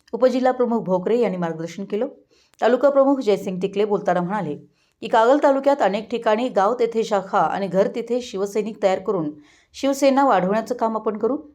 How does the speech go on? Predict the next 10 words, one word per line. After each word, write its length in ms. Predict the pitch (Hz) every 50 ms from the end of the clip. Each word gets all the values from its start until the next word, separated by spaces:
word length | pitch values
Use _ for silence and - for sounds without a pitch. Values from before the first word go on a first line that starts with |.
| _ _ _ _ _ _ _ _ -
यावेळी 200 | 262 233 277 294 277
छत्रपती 420 | 277 226 180 226 233 254 247 269 262
शिवाजी 380 | - - 214 202 202 190 202
महाराज 380 | 214 208 196 185 202 220 214 -
की 120 | - 240
जय, 220 | 208 185 220 240 240
जय 200 | - 226 208 214
भवानी, 400 | 208 208 214 220 202 214 220 196
जय 180 | 180 202 214
शिवाजी, 500 | 220 220 - 220 208 175 139 160 156 139